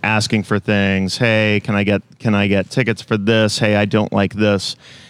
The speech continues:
You know, you've, you've always been, you know, first rate when it comes to customer service and representing N triple A. You're, you're one of the more senior people there, and,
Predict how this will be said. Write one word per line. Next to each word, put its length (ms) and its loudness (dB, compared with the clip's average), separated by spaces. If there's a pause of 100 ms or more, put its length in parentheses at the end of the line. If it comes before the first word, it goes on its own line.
(120)
You 80 -2
know, 80 2
you've, 400 0
you've 180 0
always 320 2
been, 600 -2
you 180 0
know, 80 0
first 360 -2
rate 220 0
when 120 0
it 60 -4
comes 240 -4
to 60 -12
customer 380 -4
service 380 -2
and 80 -4
representing 440 -2
N 100 -4
triple 400 -2
A. 220 0
You're, 280 -2
you're 120 0
one 140 0
of 80 0
the 40 -2
more 140 -4
senior 340 -2
people 300 -6
there, 320 0
and, 240 -8